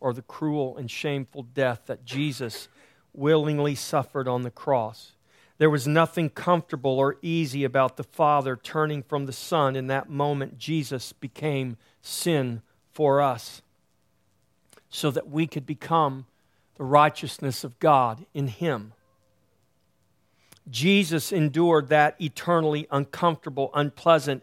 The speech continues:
and supremely difficult separation so that our sins could be taken away and we could become recipients of all things better.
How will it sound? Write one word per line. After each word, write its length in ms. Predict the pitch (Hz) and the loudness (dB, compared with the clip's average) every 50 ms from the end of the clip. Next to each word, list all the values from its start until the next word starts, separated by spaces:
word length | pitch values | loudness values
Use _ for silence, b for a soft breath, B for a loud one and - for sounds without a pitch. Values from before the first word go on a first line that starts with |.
| - | -4
and 120 | 151 143 139 | -4 -4 -4
supremely 680 | - - 156 - _ - - 175 170 165 151 143 143 | -4 -6 -8 -10 _ -8 -4 -2 0 0 0 0 -2
difficult 580 | 135 110 - 160 160 - - - - 147 139 - | -4 -2 -2 -2 -2 -4 -6 -10 -6 -6 -6 -8
separation 880 | - - 165 147 - - 147 135 143 143 143 139 - - 139 117 117 131 _ b b b b b b b b | -4 0 0 0 0 0 0 2 2 2 2 0 -2 -6 -10 -12 -12 -16 _ b b b b b b b b
so 220 | b - - 170 156 | b 2 4 6 6
that 160 | 160 156 156 | 6 6 6
our 160 | 147 147 143 | 6 4 2
sins 640 | - - - - 196 202 185 165 156 147 139 - - | 0 -4 -4 0 2 2 4 2 2 0 -4 -6 -8
could 180 | - - 143 | -8 -8 -6
be 140 | 127 151 147 | -4 -6 -6
taken 400 | - - 175 180 165 - 170 160 | -4 0 0 0 0 0 -2 -4
away 480 | 147 143 143 156 156 151 147 139 135 139 | -2 0 2 4 6 6 6 4 2 0
and 180 | 147 139 135 | -2 -4 -4
we 220 | 135 151 160 160 147 | 0 0 0 0 0
could 180 | - - 139 | -2 -6 -8
become 400 | 127 143 131 - 147 143 135 135 | -8 -8 -8 -4 -4 -2 -2 -2
recipients 800 | 135 131 - - - 190 170 - - 147 143 131 123 120 - - | -4 -6 -6 -4 -2 -2 -2 -2 -4 -6 -6 -6 -6 -8 -8 -8
of 120 | 151 131 | -4 2
all 220 | 143 139 143 143 135 | 4 4 4 4 2
things 380 | 139 - 156 143 143 135 120 | 0 -2 -4 -4 -4 -6 -10
better. 440 | - _ - 139 131 123 123 120 117 | -6 _ 0 0 0 0 -2 -6 -14